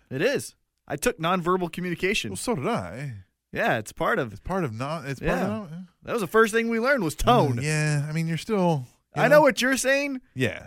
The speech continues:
Speaker 1: But their definition
Speaker 2: Sure.
Speaker 1: is nonverbal.
Speaker 2: Yeah, 'cause there's an implication behind it. At any rate, who gives a fuck? This is the Spanish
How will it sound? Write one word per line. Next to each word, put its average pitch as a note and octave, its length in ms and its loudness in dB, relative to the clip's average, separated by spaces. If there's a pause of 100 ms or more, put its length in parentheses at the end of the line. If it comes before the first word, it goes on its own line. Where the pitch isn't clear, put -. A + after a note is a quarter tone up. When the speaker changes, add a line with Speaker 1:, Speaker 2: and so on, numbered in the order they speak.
Speaker 1:
But E3 180 -2
their A3 200 8
definition B3 760 0 (140)
Speaker 2:
Sure. E2+ 300 -2 (120)
Speaker 1:
is B2+ 140 -10
nonverbal. G#2+ 420 -8
Speaker 2:
Yeah, F2 180 -2
'cause F#2+ 140 -12
there's G2 160 -2
an F#2+ 120 -8
implication F#2 600 -6
behind F2+ 180 -8
it. - 60 -16 (260)
At F#4+ 140 0
any F4+ 200 0
rate, C4+ 360 6
who A#3+ 120 -4
gives C#4 200 0
a A3+ 80 -4
fuck? C4 400 6
This A#3+ 160 -6
is G3+ 60 -10
the F3 100 -10
Spanish G#3+ 460 0